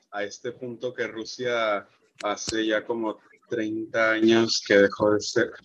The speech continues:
que dejó de ser la Unión Soviética y se volvió Rusia. Y me quedaba pensando que lo más seguro es porque es este sentido en el que Cuba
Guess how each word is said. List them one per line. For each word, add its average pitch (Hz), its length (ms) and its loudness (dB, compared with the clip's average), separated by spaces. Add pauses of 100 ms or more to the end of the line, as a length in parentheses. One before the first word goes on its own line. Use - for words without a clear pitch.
(100)
que 107 260 4 (140)
dejó 101 220 -16
de 110 80 -10
ser 113 160 -10
la 110 60 -4
Unión 110 140 -6
Soviética 113 460 -10
y - 20 -18
se 104 140 -14
volvió 98 340 -8
Rusia. 127 360 -10 (280)
Y 107 460 -10
me 101 100 -12
quedaba 104 300 -6
pensando 113 500 -12
que 117 140 -8
lo 110 160 -8
más 107 180 -10
seguro 123 600 -4
es 120 220 -2
porque 120 600 -6
es - 180 -10
este 123 300 -8
sentido 117 560 -2
en 120 140 -4
el 107 140 -10
que 101 280 -6 (260)
Cuba 139 960 0